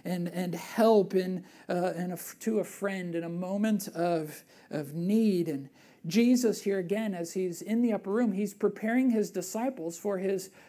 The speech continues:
departure. He's about to leave, and he promises them some help to come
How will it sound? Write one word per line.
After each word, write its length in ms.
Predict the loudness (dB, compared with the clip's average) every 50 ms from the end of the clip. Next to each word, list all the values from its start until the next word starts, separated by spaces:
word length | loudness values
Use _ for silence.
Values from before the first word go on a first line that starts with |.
| _ _
departure. 800 | -4 -4 -4 -4 0 0 2 2 0 -2 -6 -8 -8 -8 -12 -16 -20 _ _ _ _ _ _ _ -20 -20 -20 _ -2
He's 160 | 0 2 2
about 340 | 4 6 6 6 8 6 6
to 140 | 6 4
leave, 300 | 6 8 8 8 8 8
and 100 | 8 6
he 180 | 6 4 4 2 -2 -10 -18 -16
promises 840 | -2 2 4 6 6 6 6 4 2 0 0 0 0 2 2 0 -2 -2
them 280 | -2 0 0 0 -2
some 240 | -2 -2 -2 -2 -2
help 480 | -4 -4 -2 2 2 4 2 2 0 -2
to 140 | -2 -2
come 720 | -2 -2 -8 -6 0 2 2 2 2 0 0 -2 -2 -2